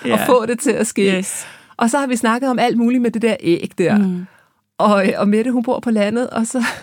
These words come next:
Speaker 2: så poster hun et billede på Instagram. Naboen har været inde med en kæmpe bakke æg til hende fra
Speaker 1: Mhm.
Speaker 2: hønsene. Vi kunne
Speaker 1: Ja.
Speaker 2: ikke lade være at grine af det. Og så var hun på sådan et, øh, skrivekursus her lørdag, hvor at de skulle, øh, skrive om et eller andet ud fra et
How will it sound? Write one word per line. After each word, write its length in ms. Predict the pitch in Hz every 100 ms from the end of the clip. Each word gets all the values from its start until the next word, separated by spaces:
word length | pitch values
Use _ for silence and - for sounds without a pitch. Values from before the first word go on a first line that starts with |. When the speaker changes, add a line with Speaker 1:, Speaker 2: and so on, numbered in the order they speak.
| -
Speaker 2:
så 240 | - 220 214 _ -
poster 340 | 214 233 254
hun 180 | 226 214
et 100 | 208
billede 260 | 208 208 240
på 80 |
Instagram. 640 | 214 202 196 240 220 214 220 - -
Naboen 420 | 202 190 208 220
har 100 | 208
været 140 | 208 190
inde 160 | 208
med 80 | 226
en 60 | 220
kæmpe 300 | - 226 247
bakke 320 | 196 165 185
æg 240 | - 190 -
til 180 | -
hende 160 | 262 233
fra 120 | 233
Speaker 1:
Mhm. 80 | 208
Speaker 2:
hønsene. 460 | 220 190 - 226 214
Vi 80 |
kunne 60 | 214
Speaker 1:
Ja. 60 | 220
Speaker 2:
ikke 80 |
lade 80 | 220
være 100 | 208
at 60 | 196
grine 280 | 202 208 196
af 100 | 180
det. 120 | 233 - - - -
Og 120 | -
så 160 | 220 247
var 140 | 240
hun 180 | 226 226
på 120 | 202
sådan 160 | 208 240
et, 160 | 220 214
øh, 160 | 185
skrivekursus 880 | 185 - 226 254 311 240 214 220 226
her 260 | 277 214 - 226 - - -
lørdag, 500 | 190 185 202 254 262 -
hvor 220 | 202 220
at 160 | - 226
de 100 | 220
skulle, 460 | 190 - 208 196 180
øh, 220 | 175 175 - - _ _ -
skrive 420 | - - 220 247
om 120 | 151 190
et 140 | 165
eller 160 | 214 220
andet 140 | 202
ud 140 | 208
fra 160 | 202
et 60 | -